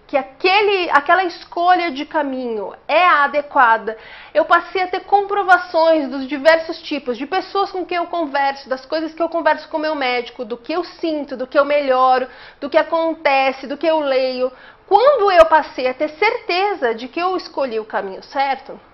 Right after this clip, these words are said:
eu passei a não me abalar mais com as pessoas. Eu comecei a perceber que as coisas que eu faço, essa, que eu tenho essa mesma sensação que eu tenho quando eu ouço coisas a respeito do cabelo,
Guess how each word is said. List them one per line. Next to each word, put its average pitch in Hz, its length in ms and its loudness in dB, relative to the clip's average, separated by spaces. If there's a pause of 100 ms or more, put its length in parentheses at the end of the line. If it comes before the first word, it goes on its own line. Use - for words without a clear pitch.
(140)
eu 370 120 0
passei 427 360 2
a 440 60 2
não 370 320 2
me 359 100 0
abalar 392 420 6
mais 277 300 -2
com - 120 -8
as 320 120 -8
pessoas. 339 560 0 (480)
Eu 349 80 -2
comecei 453 380 0
a 285 80 4
perceber 254 680 0
que 285 120 -2
as - 140 -2
coisas 349 560 0
que 214 380 -10 (360)
eu 294 140 2
faço, 320 480 2
essa, 294 260 4
que - 180 -6
eu 320 60 0
tenho 330 200 -4
essa 320 180 -4
mesma 415 380 2
sensação 277 800 -2
que 294 100 2
eu 277 160 2
tenho 240 240 0
quando 320 560 6
eu 254 160 6
ouço 233 320 2
coisas 226 400 -2
a 226 80 -6
respeito 202 460 -8
do 202 80 -10
cabelo, 214 500 -2